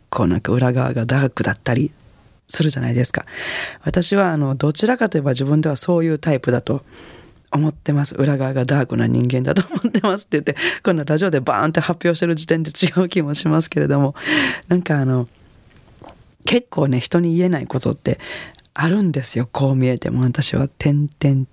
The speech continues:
てんてんみたいな。ね、ですので、こういうなんか「Lover's Secret Lies」みたいな、そういう曲を聴くとね、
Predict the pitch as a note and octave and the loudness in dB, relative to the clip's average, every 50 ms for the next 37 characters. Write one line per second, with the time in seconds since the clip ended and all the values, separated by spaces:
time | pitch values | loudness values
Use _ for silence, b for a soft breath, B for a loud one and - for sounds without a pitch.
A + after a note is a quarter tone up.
0 | _ _ - - C3 B2 B2+ C3 C3 - _ - C3 C3 C#3 C#3+ D3 - - - | _ _ -2 2 2 2 2 2 -2 -6 _ -2 -2 0 0 -2 -6 -8 -4 0
1 | - F3 B2 F#3 - - B B B B B B B B B B B B - C3+ | 0 0 0 0 -4 -6 B B B B B B B B B B B B 0 0
2 | B2+ B2 D#3+ D#3+ - - D3 C#3 - - - - D3+ D3+ D3+ D3+ D3+ D3 D3 C#3+ | 0 0 0 -2 0 0 0 0 0 -2 -2 0 0 2 2 2 2 2 2 2
3 | C#3+ C#3+ - - C#3 C3+ - - C3 B2 C3+ C#3+ C3+ C#3+ C#3 C3+ - - - - | 0 0 0 -2 -2 -2 -2 -2 0 0 0 2 2 2 0 0 -2 -2 -2 -2
4 | C#3 - - C#3 C3+ C3+ - - - C#3 C#3 C3+ C3 B2 - - A2 - - - | -2 0 2 0 0 0 -2 -4 -2 0 2 2 0 0 0 -2 -2 0 0 0
5 | C#3+ C#3+ C#3+ - - D3+ D3+ D3 - D3 - - D3 C#3 C#3 - - - C#3+ - | 0 0 0 2 2 2 2 2 0 -2 -2 -2 -2 -2 -4 -6 -10 -6 -2 0
6 | C3+ C3+ C3+ C#3+ - | 2 2 2 0 -2